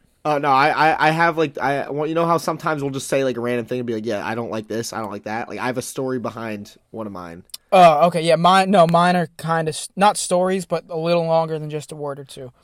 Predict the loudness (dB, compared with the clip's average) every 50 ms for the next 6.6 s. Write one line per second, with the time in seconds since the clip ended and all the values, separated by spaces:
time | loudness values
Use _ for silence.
0 | _ _ -12 -12 -10 -8 -8 -8 -8 -8 -10 -12 -14 -18 _ _ _ _ -4 -2
1 | 2 4 4 4 4 4 2 2 2 0 -6 -8 -12 _ _ _ _ _ _ _
2 | 4 4 6 6 6 6 6 6 4 2 0 0 -2 -4 -8 -8 -8 -8 -8 -10
3 | -12 -10 -12 -14 -14 -14 -14 -14 -12 -12 -10 -8 -8 -8 -8 -10 -12 -16 _ _
4 | _ _ _ _ _ _ _ _ _ _ _ _ _ -20 -20 _ -4 -2 -2 0
5 | 0 0 2 4 6 6 6 4 2 0 0 0 -2 -4 -8 -10 -10 -10 -10 -12
6 | -8 -8 -8 -8 -8 -10 -14 -14 -14 -14 -14 -16